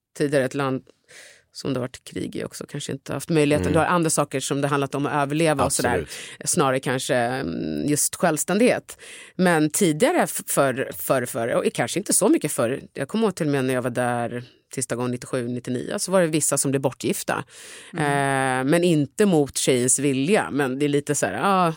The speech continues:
Speaker 1: my son, min son,
Speaker 2: Mm.
Speaker 1: kön-, eller liksom,
Speaker 3: Mm.
Speaker 1: och min, er dotter, eller vår son och er dotter skulle passa bra ihop.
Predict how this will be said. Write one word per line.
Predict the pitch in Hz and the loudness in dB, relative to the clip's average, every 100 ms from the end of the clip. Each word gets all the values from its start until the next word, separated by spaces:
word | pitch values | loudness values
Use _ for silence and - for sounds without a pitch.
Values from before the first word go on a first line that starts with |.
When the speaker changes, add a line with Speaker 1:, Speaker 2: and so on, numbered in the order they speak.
| - | -2
Speaker 1:
my | 160 151 | 0 0
son, | 151 139 135 135 - | 0 0 0 -2 -6
min | - 160 156 | -2 2 2
son, | 147 143 135 | 2 2 2
Speaker 2:
Mm. | 139 156 | 0 -2
Speaker 1:
kön-, | - 147 131 | -6 -4 -2
eller | 196 | 0
liksom, | 165 151 135 135 - | 0 0 -4 -6 -10
Speaker 3:
Mm. | 160 160 175 | -6 -2 2
Speaker 1:
och | |
min, | 170 156 143 | 4 4 2
er | 143 151 | 2 0
dotter, | 139 131 - 131 | 2 -4 -2 0
eller | 156 151 135 | 2 2 0
vår | 156 151 | 0 0
son | - 135 131 | 2 -2 0
och | |
er | 127 | -2
dotter | 131 - - | -2 -4 -8
skulle | - 120 | -8 -8
passa | - 110 - | -6 -6 -4
bra | 120 | -6
ihop. | - - | -6 -10